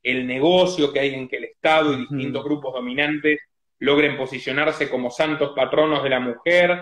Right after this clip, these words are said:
Speaker 1: Eh, hay toda una industria cultural que antes trataba mal a la mujer independiente y ahora directamente villaniza o crea un estereotipo completamente malo del hombre heterosexual, con una serie de cuestiones.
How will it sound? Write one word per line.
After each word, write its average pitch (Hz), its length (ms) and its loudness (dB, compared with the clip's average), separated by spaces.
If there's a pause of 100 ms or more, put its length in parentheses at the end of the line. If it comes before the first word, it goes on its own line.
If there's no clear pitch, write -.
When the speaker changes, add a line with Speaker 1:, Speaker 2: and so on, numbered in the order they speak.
(440)
Speaker 1:
Eh, 131 540 0
hay 147 200 0
toda 165 140 4
una 147 100 0
industria 143 440 -2
cultural 147 680 4
que 147 100 0
antes 151 560 -2 (120)
trataba 143 760 2 (200)
mal 180 840 2 (280)
a 131 100 0
la 139 100 0
mujer 147 260 2
independiente 175 880 2
y 131 100 -2
ahora 156 240 6
directamente 151 960 0 (600)
villaniza 175 920 2
o 135 120 2
crea 170 200 2
un 165 100 2
estereotipo 143 720 0
completamente 143 640 0
malo 151 280 2
del 135 140 2
hombre 147 220 2
heterosexual, 180 840 0 (280)
con 196 140 0
una 226 180 4
serie 180 320 4
de 117 60 -2
cuestiones. 123 560 -2